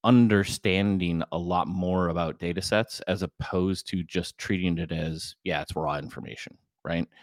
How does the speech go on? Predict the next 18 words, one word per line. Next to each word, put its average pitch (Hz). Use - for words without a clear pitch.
And 87
we 104
build 90
the -
context 82
in 73
the 69
report. 71
I -
think -
it, 82
it -
points 98
out 85
that, 71
nope, 101
it's -
right 120